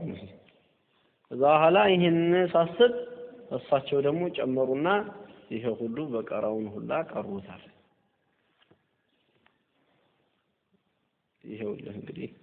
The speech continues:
በቀራ እስከሚያልቅ ድረስ ያለውን ይሄው ሁሉ ይሄን ቀሩት እ እስከ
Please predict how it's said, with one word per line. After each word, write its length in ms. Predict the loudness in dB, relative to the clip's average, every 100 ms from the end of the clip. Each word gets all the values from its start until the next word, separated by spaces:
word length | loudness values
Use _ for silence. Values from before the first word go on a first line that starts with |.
| _ _ _
በቀራ 300 | -10 -8 -8
እስከሚያልቅ 520 | -8 -8 -10 -8 -10 -14
ድረስ 240 | -14 -14 -14
ያለውን 380 | -14 -10 -8 -6
ይሄው 220 | -8 -10
ሁሉ 160 | -14 -12 -10 -8 -8 -10 -12 -14 -16 -18 -18 -20 -20 -20 -20 -20 -20 _ _ _ _
ይሄን 200 | -12 -10
ቀሩት 320 | -10 -12 -14 -20 -20 -20 -20 -20 -20 -20 _ _ _ _ _ _ _ _ _ _ _ -20 -20 _ _ _ _ _ -14
እ 120 | -4 -2 -2 -8 -18 -20 -20 -20 -20 -20 -20 -20 -20 _ _ -20 -20 -20 -20 _ _ _ -16
እስከ 220 | -10 0